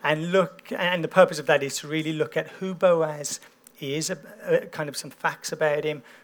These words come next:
who he was as a person, how Boaz then points us to the person of Christ, and really, what does that mean for us here and now in twenty fifteen?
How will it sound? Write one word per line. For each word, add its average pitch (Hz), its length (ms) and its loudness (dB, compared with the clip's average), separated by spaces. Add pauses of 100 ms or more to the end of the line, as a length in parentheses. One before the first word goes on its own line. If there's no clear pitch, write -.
who 180 200 -4
he 180 340 -4 (340)
was 143 380 0
as 143 120 -6
a 139 60 -4
person, 139 760 -4 (760)
how 220 260 2
Boaz 180 800 6
then 156 220 0
points 180 540 -8
us 147 280 -8
to - 180 -12
the 147 80 -12 (220)
person 151 280 -4
of 131 100 -16
Christ, - 640 -6 (1080)
and 175 100 -2
really, 208 180 2
what 196 200 0
does 160 140 -6
that 170 160 0
mean 165 380 -6
for 147 260 -4
us 131 300 -8
here 147 220 0
and 139 100 -6
now 135 180 -6
in 131 180 -6
twenty 139 320 -12
fifteen? 135 560 -12